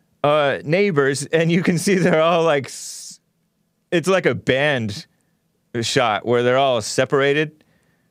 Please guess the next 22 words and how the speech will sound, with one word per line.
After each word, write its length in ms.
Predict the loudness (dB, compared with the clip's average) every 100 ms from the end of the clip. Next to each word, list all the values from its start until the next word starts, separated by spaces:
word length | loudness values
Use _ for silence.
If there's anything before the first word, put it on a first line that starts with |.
| _ _ _
like, 280 | -2 -2 -2
people 260 | -2 0
next 220 | 0 -2 -2
to 60 |
their 200 | -2 -2
cars. 560 | 0 0 2 0 -2 -8 _ _ _
But 120 | -2
this 200 | 0 -2
is 120 | 0
a 140 | 0 -2
socially 580 | -2 -2 -2 -4 -4 -4
distanced, 840 | -4 -4 -6 -8 -8 -12 -10 -12 _ _ _ _ _ _ _ _ _ _ _
uh, 520 | -2 0 0 0 -2 -4 -10
celebration 760 | -4 -2 0 0 0 0 -2 -4
back 300 | -4 -4 -2
in 340 | -2 -2 -4 -8 _ _ _ _
April, 380 | -2 0 -2 0
right? 240 | 0 -2
At 100 | -4
the 80 | -4
height 260 | -2 -2 -2
of, 200 | -6